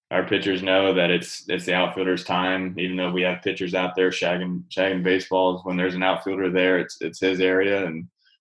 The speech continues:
and they're working on it. So, uh,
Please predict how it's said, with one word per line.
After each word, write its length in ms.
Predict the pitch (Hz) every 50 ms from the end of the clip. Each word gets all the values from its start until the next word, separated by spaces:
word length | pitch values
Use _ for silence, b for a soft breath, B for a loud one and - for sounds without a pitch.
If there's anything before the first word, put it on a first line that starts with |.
| _ _ -
and 460 | - 85 82 82 80 82 80 78 - - - _ _ -
they're 200 | - 90 90 87
working 300 | 87 87 87 87 87 85
on 220 | 80 76 73 69 71
it. 100 | 69 - -
So, 380 | - - 85 78 78 80 - - _ _ _ _ _ _ _ _ _ _ _ -
uh, 340 | 78 80 80 78 76 71